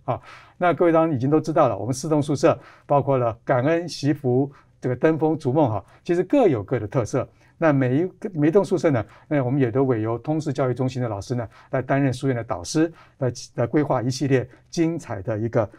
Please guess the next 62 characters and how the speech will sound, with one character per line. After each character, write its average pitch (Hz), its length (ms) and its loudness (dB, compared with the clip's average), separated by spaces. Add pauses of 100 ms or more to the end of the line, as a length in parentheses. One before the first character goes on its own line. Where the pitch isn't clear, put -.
(120)
书 151 200 -2
院 143 160 2
日 127 120 0
的 110 100 -6
一 - 20 -10
个 104 80 -10
活 101 160 -12
动 110 220 0 (160)
啊。 117 160 -6 (300)
那 190 280 4 (680)
就 226 100 4
住 240 160 4
宿 226 100 0
生 277 220 4
活 147 120 0
来 127 120 0
讲 104 160 -6
的 107 60 -10
话， 135 200 4 (280)
那 156 80 2
么 151 40 4
学 147 140 0
务 160 60 4
长 139 120 2
也 110 80 -4
要 117 120 -2
呼 165 180 -2
吁 160 140 4
哈。 110 160 0 (280)
那 156 80 -4
么 147 280 4 (180)
各 175 140 4
位 156 100 6
也 147 100 6
许 120 320 -2 (140)
有 143 100 0
些 156 120 4
同 147 160 2
学 127 120 4
发 135 160 4
觉 123 200 0
你 117 100 -4
进 151 180 -2
驻 143 120 0
的 131 80 2
宿 131 160 -2
舍 131 240 2 (340)
跟 190 160 2
你 151 60 2
同 131 200 0
住 175 140 2
的 127 100 2
并 175 200 -2
不 160 80 -2
是 170 100 -4
你 127 100 0
同 107 220 -6
系 - 160 -4
的 123 80 0
同 107 180 -8
学 101 160 -8 (640)
啊， 143 160 2